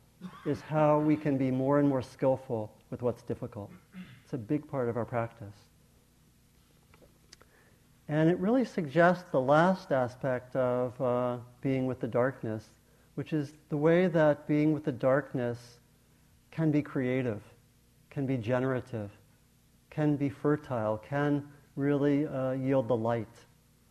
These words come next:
can, can lead to,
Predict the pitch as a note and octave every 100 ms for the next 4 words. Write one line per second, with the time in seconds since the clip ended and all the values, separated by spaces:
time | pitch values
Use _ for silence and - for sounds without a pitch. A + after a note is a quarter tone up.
0 | _ _ - C#3 C3+ - - C3+ C3 B2+
1 | B2+ C3 A#2 - _ D3 D3 D#3 D3+ -
2 | - C3+ C3 C3+